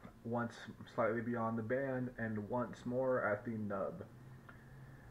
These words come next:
Now, the nub for torpedoes is always very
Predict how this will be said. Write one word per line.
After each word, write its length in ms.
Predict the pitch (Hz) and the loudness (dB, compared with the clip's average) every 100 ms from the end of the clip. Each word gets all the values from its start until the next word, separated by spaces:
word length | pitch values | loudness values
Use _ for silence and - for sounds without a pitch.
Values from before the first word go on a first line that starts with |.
| - - | -8 -2
Now, 540 | 131 123 120 120 120 - - - | 2 4 4 4 0 -2 -10 -4
the 100 | 139 | 0
nub 460 | 143 160 180 175 139 | 4 10 10 10 6
for 240 | - 151 139 | 8 8 8
torpedoes 760 | - 127 - 147 139 135 135 131 - | 8 4 4 4 6 8 8 6 2
is 220 | 123 120 | 0 2
always 520 | - 127 127 123 120 107 107 | 4 6 6 4 4 0 2
very 520 | 123 127 123 123 120 | 6 6 6 6 4